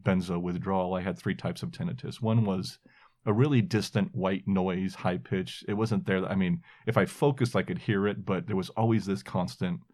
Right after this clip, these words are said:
kind of white noise. I just think I've had that. Second was, um, a high pitch one that would come, but usually would leave within a, like, sixty seconds. It would be, "Ee," and then it would leave again, but really high pitch.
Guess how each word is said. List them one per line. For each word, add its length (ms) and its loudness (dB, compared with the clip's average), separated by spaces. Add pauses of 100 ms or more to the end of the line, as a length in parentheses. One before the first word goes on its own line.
(320)
kind 180 2
of 80 0
white 240 0
noise. 300 -4
I 40 -2
just 160 -6
think 160 -4
I've 100 -4
had 260 -2
that. 240 -6 (460)
Second 440 4
was, 500 2
um, 480 0 (600)
a 80 2
high 260 6
pitch 360 2
one 160 8
that 140 4
would 160 -6
come, 420 6
but 120 2
usually 260 4
would 160 0
leave 260 2
within 320 0
a, 160 -2
like, 160 -6
sixty 340 -4
seconds. 480 -14 (400)
It 60 -2
would 80 0
be, 100 0
"Ee," 520 0
and 140 0
then 80 6
it 40 2
would 260 -2
leave 200 2
again, 240 -2
but 160 0
really 180 4
high 180 -8
pitch. 380 -18